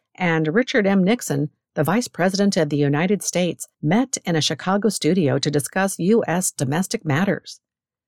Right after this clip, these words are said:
Kennedy emerged the apparent winner from this first of four televised debates,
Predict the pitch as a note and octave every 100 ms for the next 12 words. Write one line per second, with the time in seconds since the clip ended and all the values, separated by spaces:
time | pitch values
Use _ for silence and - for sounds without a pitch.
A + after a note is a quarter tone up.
0 | _ _ _ _ _ - B3+ C#4 F3 C3+
1 | B2+ D3 F#3+ - - D3+ C3+ - - A#3
2 | C4 G3 D3+ E3+ C#3 C3+ _ - F3+ D#3
3 | D3+ C#3 - A3 C4+ - C3 - G3+ G#3
4 | A3 F3+ F3 D#3+ E3 E3+ - - C#3 D#3
5 | D3+ - -